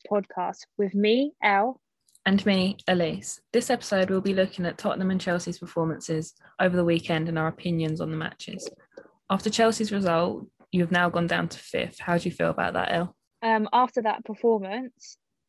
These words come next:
Speaker 1: I'm really angry. We've now moved down to fifth place. And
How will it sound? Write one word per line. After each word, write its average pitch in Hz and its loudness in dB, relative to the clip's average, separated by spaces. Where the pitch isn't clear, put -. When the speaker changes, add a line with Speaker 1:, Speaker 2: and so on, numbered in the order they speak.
Speaker 1:
I'm 208 0
really 220 4
angry. 208 0
We've 208 0
now 214 0
moved 202 -4
down 190 -2
to 190 -16
fifth 202 -2
place. - -2
And 196 -2